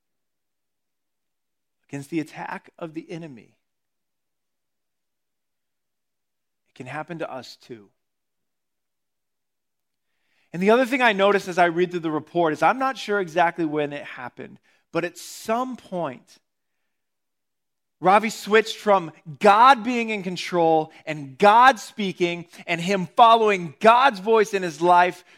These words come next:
to him now being in control. And you can hear the language shift in some of the things that he had said to people.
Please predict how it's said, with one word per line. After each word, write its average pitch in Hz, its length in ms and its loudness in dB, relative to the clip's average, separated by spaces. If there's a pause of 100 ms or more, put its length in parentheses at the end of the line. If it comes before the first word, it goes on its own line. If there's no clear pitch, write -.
(120)
to 196 380 -2 (120)
him 247 380 -6
now 196 200 -2
being 156 320 -2
in 147 160 -12
control. 139 560 -20 (1120)
And 170 160 -8
you 233 80 0
can 226 160 -4
hear 240 580 -2
the 240 120 0
language 214 420 -2
shift - 400 -6
in 156 80 -12
some 175 220 -10
of 170 60 -6
the 165 100 -6
things 170 320 -10
that 156 140 -10
he 156 160 -6
had 151 100 -4
said 147 280 -10
to 139 60 -16
people. 120 460 -18